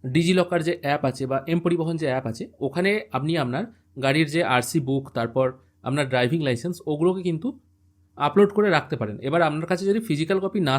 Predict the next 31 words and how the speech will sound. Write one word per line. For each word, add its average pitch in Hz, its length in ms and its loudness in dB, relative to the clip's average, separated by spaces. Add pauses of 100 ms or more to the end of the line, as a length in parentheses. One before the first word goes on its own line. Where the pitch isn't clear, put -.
থাকে, 135 180 -4 (360)
সেগুলো 180 360 4
আপনি 220 140 2
শো 220 160 0 (100)
করালে 175 200 2
কিন্তু 180 220 -6 (100)
কাজটা 156 240 -2
হয়ে 123 220 0
যায়। 107 120 -10 (320)
এক্ষেত্রেও 226 460 4
কিন্তু 135 180 -2 (100)
সেই 226 100 -2 (220)
একই 202 180 0
জিনিসটা 165 340 -2 (300)
করা 156 240 6
হতে 180 200 6
পারে। - 120 -4 (280)
এবার 180 240 4
যে 214 140 8
প্রশ্নটা 180 340 0 (100)
মেন 139 200 2
উঠে 143 200 -4
আসছে - 180 -10 (420)
সেটা 147 220 0
হলো 175 200 2
এটাই, 160 160 -2 (380)
বর্তমান 190 480 4 (100)
যাদের 214 240 4
প্যান 139 160 2
কার্ড 135 220 2
আছে 135 180 0